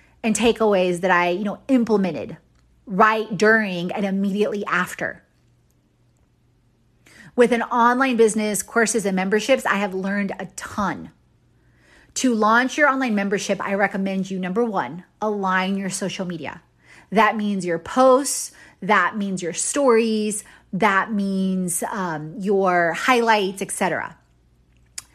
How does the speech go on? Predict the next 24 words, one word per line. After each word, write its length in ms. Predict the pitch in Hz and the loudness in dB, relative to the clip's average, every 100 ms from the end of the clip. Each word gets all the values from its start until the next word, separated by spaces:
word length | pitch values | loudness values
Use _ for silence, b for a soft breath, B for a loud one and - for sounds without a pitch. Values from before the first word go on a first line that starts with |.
| b b b b - | b b b b 0
That 240 | 220 208 | 2 2
means 200 | 202 180 | -2 -2
your 140 | 175 170 | 0 0
Pinterest, 920 | - 294 240 - 254 233 220 - - b b b | 4 4 4 2 4 2 0 -4 -8 b b b
that 460 | - 185 190 180 233 | -4 0 2 2 0
means 440 | 196 196 190 180 | -4 -4 -4 -4
your 120 | 175 165 | -2 -2
LinkedIn, 920 | 190 302 254 - 269 254 247 247 262 _ _ _ _ _ | 0 0 0 0 2 2 2 0 -2 _ _ _ _ _
that 160 | 202 202 | -2 0
means 160 | 202 | 0
your 140 | 175 170 | -2 -4
features 420 | - 285 294 269 | -2 0 2 2
on 120 | 247 | 2
LinkedIn. 600 | 240 226 - 240 233 220 | 2 0 4 4 4 2
Definitely 300 | 214 208 240 | 2 2 2
go 120 | 214 | 0
back 380 | 196 190 190 202 | 2 2 2 0
to 100 | - | -2
those 240 | 202 214 208 | 2 2 2
episodes 520 | 202 202 - 202 196 | 0 -2 -2 0 0
on 160 | 180 | -4
Pinterest 440 | - 208 - - - | -4 -6 -4 -4 -4
and 120 | 180 | -6
LinkedIn. 440 | 185 170 - - | -8 -6 -6 -8